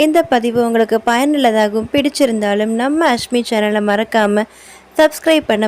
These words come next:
மறக்காதீங்க. மேலும் வீடியோக்கு ஒரு லைக் பண்ண மறக்காதீங்க. முடிஞ்ச யாருக்காவது ஷேர் பண்ணி அதை பயனடையுமாறு கேட்டுக்கொள்கிறேன். கடன் அடையவும்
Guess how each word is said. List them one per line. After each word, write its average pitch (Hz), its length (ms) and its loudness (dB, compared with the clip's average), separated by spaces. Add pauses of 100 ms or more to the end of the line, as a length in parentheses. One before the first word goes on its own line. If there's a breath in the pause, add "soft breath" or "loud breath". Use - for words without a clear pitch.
மறக்காதீங்க. 220 720 -2 (520 loud breath)
மேலும் 339 360 2
வீடியோக்கு 247 400 0
ஒரு 208 180 0
லைக் 202 260 0
பண்ண 208 280 -2
மறக்காதீங்க. 208 640 -2 (720 loud breath)
முடிஞ்ச 311 260 2 (180)
யாருக்காவது 220 640 0
ஷேர் 262 380 0
பண்ணி 208 260 0 (160)
அதை 202 220 -2
பயனடையுமாறு 208 800 -2 (160)
கேட்டுக்கொள்கிறேன். 202 760 0 (1300 loud breath)
கடன் 330 400 4
அடையவும் 254 520 2